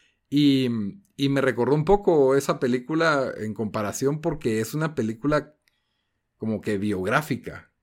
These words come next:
O sea, la película no se enfoca en darte un arco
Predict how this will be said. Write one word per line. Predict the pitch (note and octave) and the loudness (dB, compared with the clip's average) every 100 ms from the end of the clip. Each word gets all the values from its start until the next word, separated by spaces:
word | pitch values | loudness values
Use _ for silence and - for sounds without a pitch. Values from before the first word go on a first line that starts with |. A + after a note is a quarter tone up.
| _ | _
O | E2 | -16
sea, | - A2+ A2+ G#2 F#2 - _ _ _ _ _ _ | -8 -4 -2 -4 -6 -12 _ _ _ _ _ _
la | A#2 | -6
película | - A#2 D#3 D3+ | -4 -2 0 0
no | C3+ | 0
se | C3+ | 0
enfoca | D#3 C#3+ D3 D3+ D#3 C#3+ C3+ | 0 0 -2 0 0 0 0
en | A2+ | 0
darte | A#2+ - C3+ B2 | 0 0 2 2
un | A#2+ A#2+ | 2 2
arco | B2 D3 - C3 B2 A2+ G#2+ F#2+ F2 C#2+ | 2 2 0 0 2 2 0 -2 -6 -10